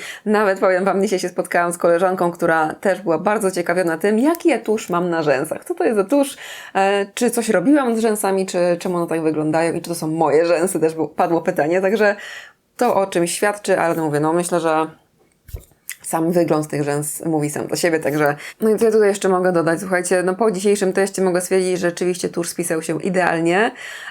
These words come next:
E, teraz już się nie dziwię tej bardzo dużej pewności siebie ze strony Avonu, kiedy powiedziałam, że dobrze, zrobimy test, ale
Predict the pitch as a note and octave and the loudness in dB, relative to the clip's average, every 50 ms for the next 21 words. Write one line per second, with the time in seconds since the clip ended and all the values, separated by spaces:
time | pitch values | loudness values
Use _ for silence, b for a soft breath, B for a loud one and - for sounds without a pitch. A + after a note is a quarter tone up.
0 | B - F3 E3 - A3 G#3+ A3+ A3+ - G#3+ G#3+ - G#3+ G3+ G3+ F#3+ F#3 G3+ G#3+ | B -6 -2 0 2 2 2 2 2 0 0 0 2 2 2 2 2 2 2 2
1 | F#3+ G3+ F#3+ F#3 F#3 F#3+ F3+ F3 F3 F3+ F3+ - - - D#3 D#3 F3 F#3 F#3+ F#3 | 4 2 2 2 2 2 2 2 2 0 -2 -4 -8 -6 -2 -2 0 0 0 0
2 | F#3 F3 F#3+ F#3+ F3+ F3 E3+ - G#3 F#3 F3 F3+ F3+ G#3 G#3+ - G#3 F#3+ - G3 | 2 2 2 2 2 2 0 0 0 0 2 2 0 0 -2 -4 -4 -2 0 0
3 | F#3 F3 F3+ F3+ F3 E3+ E3+ E3+ F3 F3+ F3+ - F3+ F3+ F3 E3 - E3+ E3+ E3+ | 0 2 2 2 2 2 2 0 -2 0 2 4 4 4 4 2 2 0 0 2
4 | F3+ F3 F3+ F3+ F3 E3+ F3+ E3 E3 E3 F3 D#3+ E3+ D#3+ E3+ E3 D#3+ D#3+ E3 D#3 | 2 2 2 2 2 2 2 0 2 2 2 0 2 2 2 2 2 2 2 2
5 | E3 E3 D#3+ F3+ F3 E3+ E3+ F#3 G3+ G#3 G3 F3 E3+ E3+ D#3+ D#3+ D#3+ D#3 - G3 | 0 2 2 2 2 2 2 0 0 0 2 0 0 0 0 0 0 0 0 0
6 | A3 A3 - - - - A#3 A#3 G#3 F3+ G3 G#3+ A#3+ | 0 -2 -6 -4 -2 0 0 2 2 2 2 0 -2